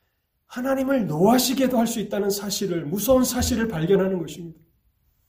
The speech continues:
그래서 우리가 그 은혜를 기억하며 살아가고 있는지 세 가지 점검할 수 있는 사실들을 생각해 보았습니다.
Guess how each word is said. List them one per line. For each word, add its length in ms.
그래서 560
우리가 560
그 160
은혜를 360
기억하며 520
살아가고 520
있는지 360
세 200
가지 600
점검할 480
수 120
있는 220
사실들을 600
생각해 380
보았습니다. 500